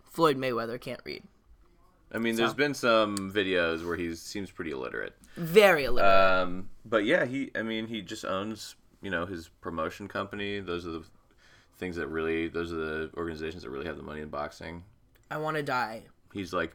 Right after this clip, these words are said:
Speaker 2: undefeated, so he
Speaker 1: Yeah,
Speaker 2: can
Speaker 1: he's
Speaker 2: command a lot of
Speaker 1: undefeated 'cause he
Speaker 2: money.
Speaker 1: doesn't play. I was watching that game literally like, um, huh? Like, is anything gonna happen?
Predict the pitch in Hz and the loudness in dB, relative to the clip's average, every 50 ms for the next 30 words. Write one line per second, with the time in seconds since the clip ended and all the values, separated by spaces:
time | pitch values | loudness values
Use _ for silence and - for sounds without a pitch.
0 | _ _ - - 95 87 87 - - 90 90 87 90 87 85 - - 85 82 80 | _ _ -8 -6 -6 -6 -6 -4 -2 0 0 2 0 0 -2 -2 -4 -4 -2 0
1 | 82 277 330 302 302 262 285 302 320 311 330 - 330 330 330 277 277 254 269 233 | 2 2 4 4 4 6 6 6 6 6 6 4 4 4 4 4 2 2 2 4
2 | 220 233 240 233 247 262 247 - - 262 277 240 196 214 277 311 277 170 151 151 | 6 6 6 6 4 2 -2 -2 -2 0 4 6 6 6 4 2 2 2 4 4
3 | - - - 208 233 240 240 220 254 254 262 247 208 180 175 180 175 185 190 196 | 4 2 0 -4 -4 -4 -4 -2 0 0 2 2 2 2 2 2 4 4 4 4
4 | 208 202 180 165 156 - - _ _ _ _ - - 165 190 202 202 202 202 208 | 4 4 2 0 0 -4 -8 _ _ _ _ -6 -2 2 6 8 8 10 10 10
5 | 208 208 208 214 214 208 208 208 208 214 214 214 202 202 202 202 202 208 208 214 | 10 10 10 8 8 8 10 10 10 12 12 12 12 12 12 12 12 12 10 8
6 | 208 214 208 - - - - - _ _ _ _ _ _ _ - - - 214 240 | 4 -2 -4 -8 -14 -20 -20 -20 _ _ _ _ _ _ _ -8 -4 8 12 12
7 | 240 247 254 269 285 285 - 254 247 - - 233 214 - - 240 240 262 262 240 | 12 12 12 12 12 12 12 10 4 4 4 2 4 4 4 4 6 6 4 4
8 | 269 269 262 254 240 220 - - - - 202 208 202 240 233 - - 339 330 311 | 2 4 4 4 4 2 2 0 4 8 10 12 12 10 8 4 2 2 4 4
9 | 330 339 330 339 370 | 4 4 2 0 -2